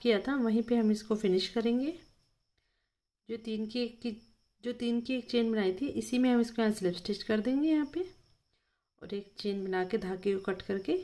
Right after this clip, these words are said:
पीछे की तरफ एडजस्ट कर देंगे। फिर उसके बाद हम इसको ऐसे इस तरीके से सेट कर लेंगे। और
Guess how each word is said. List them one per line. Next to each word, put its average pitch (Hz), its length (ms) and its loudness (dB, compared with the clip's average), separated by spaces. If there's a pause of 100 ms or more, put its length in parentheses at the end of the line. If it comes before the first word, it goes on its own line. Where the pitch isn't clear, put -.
(120)
पीछे 208 300 0
की 202 60 4
तरफ 196 240 -2
एडजस्ट 185 420 -2
कर 233 160 0
देंगे। 269 320 2 (1700)
फिर 277 80 -6
उसके 294 300 -4
बाद 285 340 2
हम 254 160 4
इसको 262 200 -2
ऐसे 240 260 2
इस 233 140 -4
तरीके 208 280 2
से 220 120 -2
सेट 165 280 -4
कर 190 180 -2
लेंगे। 254 360 2 (1300)
और 190 500 -4